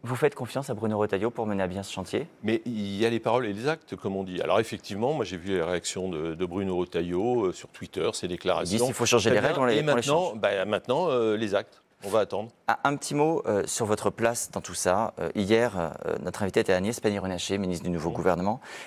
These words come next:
Speaker 1: Elle disait, « Le R N porte des idées qui sont dangereuses pour le pacte républicain. » Vous avez dit que vous placiez le gouvernement sous surveillance. Est-ce que ça, ça passe le filtre de la surveillance ?
Speaker 2: Mais, eh, fa-, faudrait déjà qu'elle nous dise,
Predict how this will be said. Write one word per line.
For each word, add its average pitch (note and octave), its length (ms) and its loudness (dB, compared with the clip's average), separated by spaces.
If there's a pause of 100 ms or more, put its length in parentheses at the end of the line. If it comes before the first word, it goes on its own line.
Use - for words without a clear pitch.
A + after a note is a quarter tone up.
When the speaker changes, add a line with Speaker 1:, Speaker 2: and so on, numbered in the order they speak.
Speaker 1:
Elle G#2+ 120 4
disait, « G#2+ 260 4
Le A2 100 6
R G#2 80 2
N B2+ 140 0
porte - 360 -2
des F#2+ 240 0
idées G#2 160 2
qui - 120 -6
sont A2 140 -2
dangereuses G#2+ 580 2
pour F2+ 180 -2
le E2+ 60 0
pacte F2+ 240 0
républicain. » E2 520 -4 (440)
Vous F2+ 100 0
avez F#2+ 140 4
dit B2 120 2
que A#2 60 -6
vous F2 380 0
placiez F#2+ 400 0
le G#2+ 60 0
gouvernement F#2+ 300 2
sous G2 140 -6
surveillance. F#2 500 0
Est-ce - 140 -4
que A#2 60 -8
ça, C#3+ 140 0
ça A#2+ 120 -4
passe - 220 -4
le G2+ 60 -2
filtre - 280 -4
de F#2+ 60 0
la F#2 40 2
surveillance ? F#2 640 -4
Speaker 2:
Mais, A2+ 200 -2
eh, C3 160 0 (180)
fa-, - 180 -2
faudrait C#3 220 0
déjà C#3 300 -6
qu'elle A#2+ 840 -4
nous B2 200 0
dise, F3 480 -4